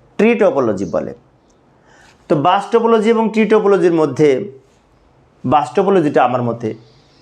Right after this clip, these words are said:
সুবিধাজনক এবং উত্তম বলে আমার মনে হচ্ছে, কারণ এই বাস টপোলজিতে খরচ কম, কনফিগারেশন চার্জ, কনফিগারেশন করা সহজ এবং এটা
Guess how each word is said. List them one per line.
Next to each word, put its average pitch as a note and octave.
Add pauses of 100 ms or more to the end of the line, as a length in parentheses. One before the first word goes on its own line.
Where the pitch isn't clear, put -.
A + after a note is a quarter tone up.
সুবিধাজনক G#2+ (180)
এবং G#2+ (160)
উত্তম D3
বলে A2
আমার G2
মনে F#2
হচ্ছে, - (300)
কারণ F#3 (640)
এই B2+
বাস E3
টপোলজিতে G#3+
খরচ F#3+
কম, D3+ (720)
কনফিগারেশন D3+ (220)
চার্জ, C#3 (1000)
কনফিগারেশন C#3+
করা C3+ (200)
সহজ C3+ (760)
এবং E3 (380)
এটা D#3